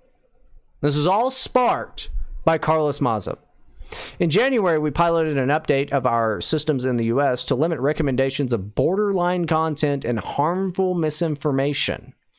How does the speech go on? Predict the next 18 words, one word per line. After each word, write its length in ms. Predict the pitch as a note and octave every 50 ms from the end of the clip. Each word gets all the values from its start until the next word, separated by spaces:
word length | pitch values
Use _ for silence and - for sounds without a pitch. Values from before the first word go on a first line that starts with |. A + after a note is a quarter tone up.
| - - - - -
such 260 | - - F#3 E3+ -
as 120 | D#3+ C#3 A#2+
videos 400 | C#3 F#3 F#3 F3+ F3 E3 D#3 -
promoting 360 | - D3 D3 C#3+ D3 D3 C3
a 40 | A#2+
phony 400 | - - - D3 E3 F3+ F3+ F3
miracle 460 | D#3+ D#3 D#3+ D#3+ D#3+ D#3 - E3 C#3+
cure 520 | - - - C3 B2 B2 A#2+ A#2+ A#2+ - -
for 280 | - - - B2+ G#2+ F2
a 60 | G2
serious 540 | A2 - - C#3+ C#3+ D3 D3 D3 C#3 C#3 -
illness 460 | C#3 C3+ B2+ A#2 A2 G2+ G2 - - - - - - - - _ -
or 180 | - D3 C#3 C#3
claiming 920 | C#3+ - - - - D#3+ F3 G3 G#3+ A3+ A#3 A#3 B3 B3 B3 B3 B3+ B3+ -
the 320 | D#3+ D#3 D#3+ F3 F#3 - -
earth 460 | D#3+ D#3 E3 E3+ F3 E3 - - - - - -
is 220 | - D#3+ D3 - -
flat." 840 | - - - - E3 E3+ G3 F#3+ D#3+ G2 - - - - - -